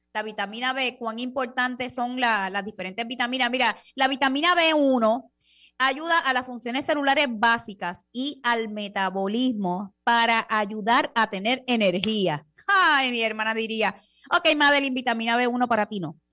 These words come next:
Que ella dice que yo tengo mucha energía, pero incluso, fíjate, en esta semana mi, mi,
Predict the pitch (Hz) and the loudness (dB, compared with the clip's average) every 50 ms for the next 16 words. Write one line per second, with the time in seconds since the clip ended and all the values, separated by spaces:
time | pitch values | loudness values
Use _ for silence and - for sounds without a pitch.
0 | _ _ _ 196 196 226 269 269 294 240 202 190 180 202 214 220 233 226 226 - | _ _ _ -4 -4 -4 -4 -6 -6 -6 -6 -6 -6 -6 -6 -6 -8 -8 -6 -6
1 | 262 226 226 226 226 233 214 202 208 233 226 233 233 226 - 277 285 320 370 - | -2 -2 -2 -2 -2 0 -2 -2 0 2 0 0 0 0 -2 -2 0 0 0 0
2 | 294 240 240 - 294 330 285 269 269 214 190 196 _ _ _ _ _ _ - 247 | 0 -2 -2 0 0 0 0 0 0 -4 -6 -6 _ _ _ _ _ _ -4 -4
3 | 220 208 202 202 - 269 262 311 277 254 262 277 294 294 277 285 _ _ _ 233 | -4 -4 -4 -2 -4 -2 -2 0 0 0 2 2 2 0 0 -2 _ _ _ -6
4 | 233 240 240 233 226 220 214 196 185 196 214 226 214 214 208 196 190 190 185 180 | -2 0 2 2 2 2 0 -2 -4 -6 -6 -8 -8 -8 -8 -8 -8 -8 -8 -8
5 | 175 160 151 165 165 165 | -10 -10 -12 -16 -18 -20